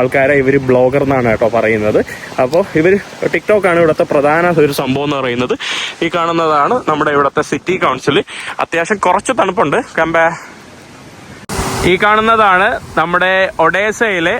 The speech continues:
നമ്മുടെ ഒപ്പേറ തിയേറ്റർ, ബാലറ്റ് തിയേറ്റർ ആണ് കേട്ടോ. ബാലറ്റ് ഒക്കെ ഉള്ള നമ്മുടെ ഒരു തിയേറ്റർ ആണ് ഈ കാണുന്നത്. ഇതിന്റെ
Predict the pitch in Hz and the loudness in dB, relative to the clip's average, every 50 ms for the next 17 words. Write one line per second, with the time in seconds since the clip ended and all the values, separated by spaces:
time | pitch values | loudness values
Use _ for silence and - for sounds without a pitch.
0 | - - - 160 160 165 170 170 175 180 180 180 - - - - - - - - | -6 -4 -2 -2 0 0 0 2 2 2 0 -2 -4 -12 -20 -20 -20 -20 -20 -8
1 | - - 160 170 - 220 220 226 233 233 240 208 208 190 180 160 160 185 233 277 | -4 -2 -2 -2 0 0 0 2 2 0 2 2 2 2 0 0 0 0 0 0
2 | - 165 156 156 151 165 175 185 190 175 190 190 190 190 170 180 170 151 143 139 | -2 -2 -2 0 0 2 2 0 0 0 -2 -2 0 0 0 0 2 2 2 0
3 | 135 143 135 139 143 151 160 170 170 180 180 170 175 160 151 151 170 220 - - | 0 -2 0 0 0 0 0 -2 -2 -4 -4 -4 -4 -4 -2 -2 -4 -4 -6 -6
4 | - 160 156 165 165 170 170 165 175 185 - - - - 170 165 170 175 - 202 | -6 -4 -2 0 2 2 2 2 0 -2 -4 -8 -8 -2 0 0 0 0 2 2
5 | 190 160 160 165 160 160 160 165 156 156 160 151 147 139 147 214 - - - - | 2 2 2 0 -2 0 0 0 0 0 0 0 0 0 0 0 -2 -4 -10 -16
6 | - - - - - - - 196 185 240 240 254 | -16 -16 -16 -16 -8 -4 -4 -2 -2 0 0 0